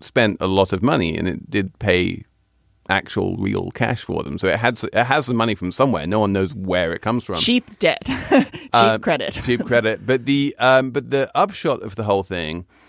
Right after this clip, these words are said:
Speaker 1: is that C F I U S has started saying, um,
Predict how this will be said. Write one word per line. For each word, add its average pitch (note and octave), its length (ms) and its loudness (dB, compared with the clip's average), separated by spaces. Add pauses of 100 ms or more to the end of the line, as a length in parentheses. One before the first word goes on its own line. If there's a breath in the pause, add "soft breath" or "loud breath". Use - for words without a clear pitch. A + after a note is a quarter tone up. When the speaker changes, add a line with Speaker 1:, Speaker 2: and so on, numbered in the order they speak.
(220 soft breath)
Speaker 1:
is A#2 220 -2
that A#2+ 180 -4
C C#3+ 220 2
F A#2+ 160 2
I A2+ 100 4
U G#2+ 300 0
S A#2 220 2
has F#2+ 120 -4
started F#2+ 680 2 (400)
saying, F2+ 540 0
um, F#2 440 2